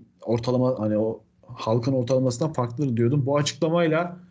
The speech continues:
yani yine muhtemelen halkın ortalamasından fazla kültürlü <laughs> ama hani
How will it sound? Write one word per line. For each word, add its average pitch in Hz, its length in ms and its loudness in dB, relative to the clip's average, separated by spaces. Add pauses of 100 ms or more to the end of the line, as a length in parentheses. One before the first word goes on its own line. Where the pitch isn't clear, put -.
(340)
yani 147 200 2
yine 208 120 4
muhtemelen 190 440 2
halkın 160 260 2
ortalamasından 165 500 0
fazla 160 340 0
kültürlü 143 480 0 (240)
<laughs> - 240 -20
ama - 460 2
hani 180 380 0